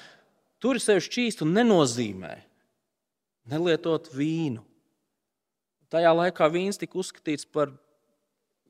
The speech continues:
medikamentiem kaut kādā ziņā. Ja tev kuņģis sāp un vajag,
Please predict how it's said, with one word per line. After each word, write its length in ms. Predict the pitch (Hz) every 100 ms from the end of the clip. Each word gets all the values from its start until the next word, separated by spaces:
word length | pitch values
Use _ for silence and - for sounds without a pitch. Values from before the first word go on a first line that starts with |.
| _ _
medikamentiem 840 | 160 262 175 - 101 104 - - - _ _ _ _ _ _
kaut 140 | - -
kādā 240 | 117 101
ziņā. 380 | 95 101 95 98 _ _ _ _ _ _ _ _ -
Ja 80 | 107
tev 160 | 120 104
kuņģis 380 | 151 175 185 -
sāp 400 | - 190 220 -
un 140 | 120 110
vajag, 300 | 185 202